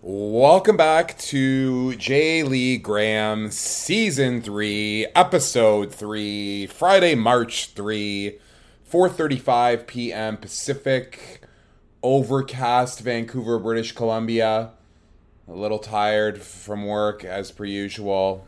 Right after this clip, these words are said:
Uh, I always wanna do more research. I actually wanted to do this podcast last night, but of course I did not.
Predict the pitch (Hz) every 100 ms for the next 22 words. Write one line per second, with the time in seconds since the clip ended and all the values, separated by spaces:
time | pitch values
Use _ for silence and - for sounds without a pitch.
0 | - 78 80 85 85 90 92 90 98 92
1 | 95 90 87 92 104 - 101 98 - -
2 | 92 90 90 - 95 92 87 95 90 87
3 | - 98 92 92 90 - 85 - 139 160
4 | - - - - - - _ 113 113 123
5 | 110 107 98 98 104 101 98 - -